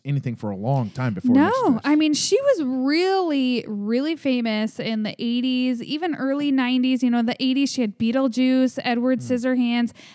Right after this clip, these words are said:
Speaker 2: Heathers. Those are iconic eighties movies. And it's no surprise that the Duffer Brothers chose her
Speaker 1: Yeah.
Speaker 2: to be the mom in, in their series. I just think that was an excellent pick.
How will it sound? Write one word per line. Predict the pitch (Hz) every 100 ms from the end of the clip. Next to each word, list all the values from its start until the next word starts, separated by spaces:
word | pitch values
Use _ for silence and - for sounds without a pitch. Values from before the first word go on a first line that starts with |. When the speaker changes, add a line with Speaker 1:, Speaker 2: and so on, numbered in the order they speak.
| - -
Speaker 2:
Heathers. | 226 233 226 240 240 254 294 277 - - - -
Those | 277 302
are | 254 226 -
iconic | 269 285 277 - 262 240 226 -
eighties | 247 240 226 202 -
movies. | 226 226 202 196
And | - 226 214 - -
it's | 247 240
no | 254 285 311
surprise | - 254 240 220 180 175 190
that | 220 202
the | 202
Duffer | 208 202 202
Brothers | 196 185 185 185
chose | - - 233 240 233
her | - 247 240 196 185 185 -
Speaker 1:
Yeah. | 101
Speaker 2:
to | 170
be | 214 262
the | 226 214
mom | 208 208 202 180 185
in, | 220 202 196 180 _
in | - 208 196 190
their | 185
series. | 180 - 185 165 180 -
I | 175 185 185
just | 196
think | - 190
that | 190
was | 180
an | 196
excellent | 196 - 196 190
pick. | 208 190